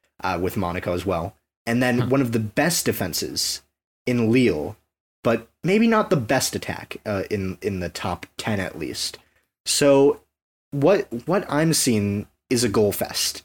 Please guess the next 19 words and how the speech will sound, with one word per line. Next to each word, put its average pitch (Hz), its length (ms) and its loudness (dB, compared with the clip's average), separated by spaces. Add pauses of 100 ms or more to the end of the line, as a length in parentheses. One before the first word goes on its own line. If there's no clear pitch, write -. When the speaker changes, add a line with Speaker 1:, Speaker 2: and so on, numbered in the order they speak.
(120)
Speaker 1:
And 101 80 -4
I 107 60 0
know 131 200 2
every 113 180 2
time 107 180 -2
I 92 60 -4
say 90 180 -4
that, 82 180 -8
it 85 80 -8
ends 87 180 -6
up 85 100 -8
to - 100 -10
be 95 100 -2
a 87 60 -2
zero 90 280 -2
zero 87 200 -2
Speaker 2:
All 90 60 0
right. 85 80 -2
Speaker 1:
draw. 87 320 -2